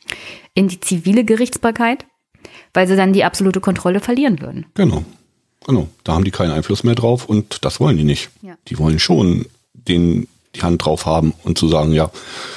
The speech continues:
Speaker 2: ähm, das ist so, das ist so und, ähm, das entscheiden wir jetzt.“ Also da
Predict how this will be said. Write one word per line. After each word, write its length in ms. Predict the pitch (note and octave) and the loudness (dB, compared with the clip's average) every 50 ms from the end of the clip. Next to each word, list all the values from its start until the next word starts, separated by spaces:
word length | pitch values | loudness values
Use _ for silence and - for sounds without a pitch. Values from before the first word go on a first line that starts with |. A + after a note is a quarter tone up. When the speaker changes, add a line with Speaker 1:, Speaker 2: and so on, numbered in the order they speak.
| - - - | -20 -14 -6
Speaker 2:
ähm, 280 | - F2+ E2+ E2 E2 E2 - | -2 0 0 0 0 -2 -2
das 160 | F2 E2+ F2 | -2 -2 -2
ist 140 | E2 - - | -2 -2 0
so, 240 | E2+ F2 F2 E2 | 0 0 0 2
das 180 | D#2+ D#2 D#2 - | 0 -2 -2 -2
ist 140 | D2+ - - | -4 -4 -2
so 240 | - E2+ E2+ E2 C#2+ | 0 2 2 2 2
und, 540 | - E2 D#2+ D#2+ D#2 D#2 D#2 - - - - | 2 0 2 2 2 0 -2 -4 -6 -6 -4
ähm, 320 | - D#2+ D#2 D#2 D#2 D#2 - | -2 0 0 2 0 0 0
das 160 | - - - | -2 -4 -4
entscheiden 440 | - - - - D2+ D#2 D2+ D2+ - | -2 -2 -2 0 0 0 0 2 2
wir 160 | G#2+ B2 - | 2 2 0
jetzt.“ 360 | - - - - - - - | -2 -4 -4 -6 -8 -4 -4
Also 200 | D2 D2 D#2 D#2+ | -2 -2 0 0
da 360 | D#2 D2+ D#2 D#2 D#2 D#2+ D#2 | 0 2 2 2 2 0 0